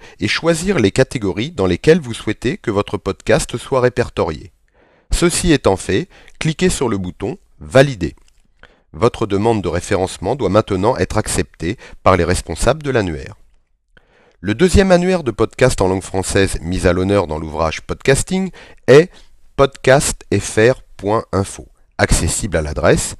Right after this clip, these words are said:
H T T P deux points slash slash W W W point podcastfr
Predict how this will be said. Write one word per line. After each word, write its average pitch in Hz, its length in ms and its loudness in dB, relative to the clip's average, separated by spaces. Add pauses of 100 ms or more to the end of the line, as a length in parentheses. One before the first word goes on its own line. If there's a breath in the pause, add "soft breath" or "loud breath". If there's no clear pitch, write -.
(320 soft breath)
H - 380 4
T 104 100 0
T 85 260 -6
P 123 360 -4 (220)
deux 85 280 -8
points 85 400 -8 (320 soft breath)
slash - 600 4
slash - 600 -2 (320 soft breath)
W 110 640 0
W 95 580 -4
W 90 760 -4 (300 loud breath)
point 107 300 2 (400 soft breath)
podcastfr 98 1300 0